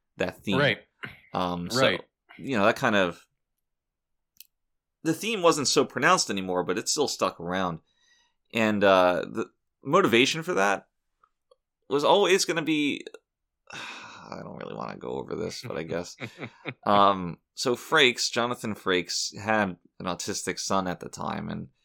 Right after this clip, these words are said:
Speaker 1: uh, the writers wanted to take Frakes down a peg,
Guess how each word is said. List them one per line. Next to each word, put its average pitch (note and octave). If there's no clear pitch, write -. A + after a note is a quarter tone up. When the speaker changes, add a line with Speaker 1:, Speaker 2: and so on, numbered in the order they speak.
Speaker 1:
uh, D#2+
the -
writers D#3+
wanted B2+
to G2+
take A2
Frakes -
down F2+
a G2+
peg, G#2